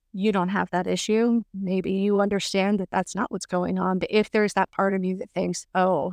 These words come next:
they're taking so much time to introduce me to their family because they're embarrassed of being with me because of the environment that I came from,"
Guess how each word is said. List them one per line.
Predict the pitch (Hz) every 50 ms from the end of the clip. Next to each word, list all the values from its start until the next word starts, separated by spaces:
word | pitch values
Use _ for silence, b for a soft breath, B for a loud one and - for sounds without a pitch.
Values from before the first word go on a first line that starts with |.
| -
they're | - 185 180
taking | - - 196 180 - 180 180
so | - 175
much | - - -
time | - 185 180
to | - -
introduce | 180 180 - - 185 180 - -
me | 185 175
to | - -
their | - 170
family | - - 208 208 208 180 185 - - - - _ _ _ _ _ _ _ _ _ _ _
because | 196 - 208 185 -
they're | - 180 180
embarrassed | 175 175 - 165 165 165 - 170 - -
of | 160 -
being | - 196 196 185 180 180 185 180
with | 180 170 - -
me | 151 147 147 147
because | 127 - 190 - - - 190 -
of | - 165 -
the | 180 180 185
environment | 180 180 - 175 - 156 165 - - -
that | - - -
I | - 196 196 190
came | - - 185 - - -
from," | - - - - 50 - -